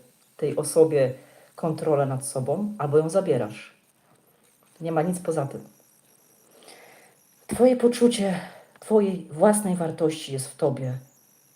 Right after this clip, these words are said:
Jeszcze szybciej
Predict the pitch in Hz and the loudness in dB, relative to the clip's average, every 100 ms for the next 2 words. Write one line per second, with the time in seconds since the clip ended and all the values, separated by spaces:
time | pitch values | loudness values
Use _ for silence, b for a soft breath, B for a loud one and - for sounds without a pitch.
0 | _ _ _ _ _ _ _ _ _ _ | _ _ _ _ _ _ _ _ _ _
1 | _ _ _ _ _ _ - 202 - 165 | _ _ _ _ _ _ -2 -2 -2 -8
2 | 170 160 - 147 139 | -6 -8 -4 -4 -4